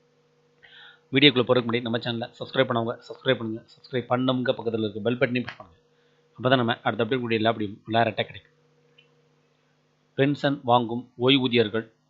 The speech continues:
பயன்பெறும் வகையில் முக்கிய அறிவிப்புகளும் சலுகை சார்ந்த தகவல்களும் அந்த சலுகைகளை பெறுவதற்கு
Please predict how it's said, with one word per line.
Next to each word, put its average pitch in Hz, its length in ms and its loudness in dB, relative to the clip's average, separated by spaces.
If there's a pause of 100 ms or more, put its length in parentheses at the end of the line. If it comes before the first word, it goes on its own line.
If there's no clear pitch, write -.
(140)
பயன்பெறும் 127 420 4
வகையில் 104 340 -4 (380)
முக்கிய 131 360 4
அறிவிப்புகளும் 113 680 -2 (460)
சலுகை 127 300 4 (100)
சார்ந்த 113 400 2
தகவல்களும் 107 460 -4 (180)
அந்த 110 260 -4
சலுகைகளை 120 480 4
பெறுவதற்கு 113 540 -2